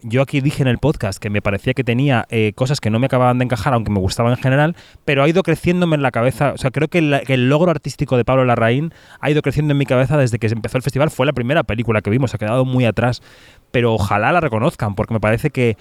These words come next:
hablar de las dictaduras, hacerlo así, con ese ingenio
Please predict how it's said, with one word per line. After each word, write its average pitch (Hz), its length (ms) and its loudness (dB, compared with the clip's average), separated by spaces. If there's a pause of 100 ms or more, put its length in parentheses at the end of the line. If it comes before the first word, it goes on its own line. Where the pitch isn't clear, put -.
(240)
hablar 117 240 0
de 160 60 0
las 151 120 2
dictaduras, 131 800 0 (400)
hacerlo 139 420 -2
así, 151 280 0
con 127 180 -2
ese 131 160 -6
ingenio 139 800 0